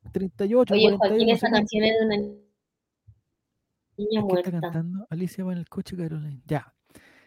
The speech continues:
Speaker 1: Alicia está en segundo lugar, Tortaneta en el tercero. Tortaneta me parece que está un poquito más difícil. Eh,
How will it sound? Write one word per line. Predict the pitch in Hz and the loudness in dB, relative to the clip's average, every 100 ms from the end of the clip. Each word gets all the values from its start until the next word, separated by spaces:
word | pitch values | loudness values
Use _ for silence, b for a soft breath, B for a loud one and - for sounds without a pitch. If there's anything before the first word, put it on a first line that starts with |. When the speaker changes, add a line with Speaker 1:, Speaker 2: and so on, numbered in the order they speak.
| _ | _
Speaker 1:
Alicia | - 165 208 240 - 254 | 0 4 6 4 6 6
está | 226 | 6
en | 214 | 4
segundo | 208 208 202 | 6 4 4
lugar, | 196 220 208 | 6 6 6
Tortaneta | 202 196 190 190 233 233 | 6 8 6 6 6 6
en | |
el | 208 | 4
tercero. | - 185 - 220 220 | 2 -2 2 4 4
Tortaneta | 208 214 220 233 | 4 2 2 2
me | 226 | 4
parece | 220 220 220 | 2 2 -2
que | 214 214 | -4 -4
está | 190 196 | -4 -6
un | 185 | -2
poquito | 208 196 | 0 2
más | 190 | 0
difícil. | 185 175 180 160 214 - | 0 0 -2 -2 -8 -4
Eh, | 185 175 175 180 | 0 2 2 -2